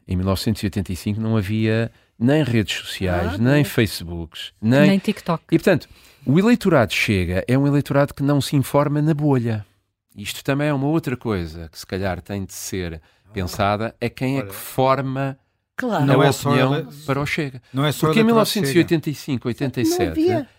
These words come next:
Speaker 1: havia uma R T P, havia jornais, não havia este imediatismo.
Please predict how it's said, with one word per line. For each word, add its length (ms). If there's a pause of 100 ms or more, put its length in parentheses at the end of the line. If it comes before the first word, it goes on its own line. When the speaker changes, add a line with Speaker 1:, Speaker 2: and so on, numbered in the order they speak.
(380)
Speaker 1:
havia 360
uma 280
R 280
T 160
P, 420
havia 300
jornais, 840 (320)
não 240
havia 320
este 420
imediatismo. 920